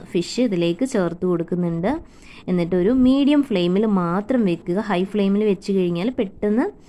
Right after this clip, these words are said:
അങ്ങ് കരിഞ്ഞൊക്കെ പോകും. അപ്പോൾ ഒരു മീഡിയം ഫ്ലെയിമിൽ വെച്ചിട്ട് ഇതൊരു സൈഡ് ഫ്രൈ ആവുമ്പോഴത്തേക്കും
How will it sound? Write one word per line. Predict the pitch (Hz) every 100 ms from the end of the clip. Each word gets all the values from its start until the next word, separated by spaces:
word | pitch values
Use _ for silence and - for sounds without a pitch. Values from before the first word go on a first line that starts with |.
| - - - 180
അങ്ങ് | 180 180 175 -
കരിഞ്ഞൊക്കെ | 196 180 180 190 180 170
പോകും. | - 165 165 285
അപ്പോൾ | 226 165
ഒരു | 165
മീഡിയം | 170 165 165 247
ഫ്ലെയിമിൽ | 294 240 208
വെച്ചിട്ട് | 202 196 196 180 269 339 - - - -
ഇതൊരു | 180 170 180
സൈഡ് | 190 208 180 185 269 427 - - - - - -
ഫ്രൈ | 180 175
ആവുമ്പോഴത്തേക്കും | 190 180 180 180 185 190 185 254